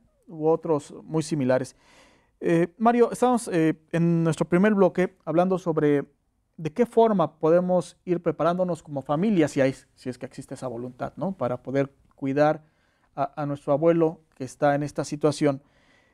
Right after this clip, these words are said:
Pero también la importancia de que este trato sea con respeto, que sea, eh, conscientes plenamente de que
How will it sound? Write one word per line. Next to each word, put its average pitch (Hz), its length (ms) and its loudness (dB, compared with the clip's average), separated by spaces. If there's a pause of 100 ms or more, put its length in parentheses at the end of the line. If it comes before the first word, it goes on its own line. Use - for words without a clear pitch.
(160)
Pero 170 120 2
también 208 240 2
la 247 40 4
importancia 196 560 0
de 160 140 0
que 185 120 0
este 202 200 0
trato 180 400 2
sea 190 260 0
con 151 140 -6
respeto, 185 580 -2 (760)
que 143 160 -4
sea, 165 640 2
eh, 127 540 -12 (280)
conscientes 160 540 0
plenamente 165 560 -4
de 131 160 -8
que 120 320 -10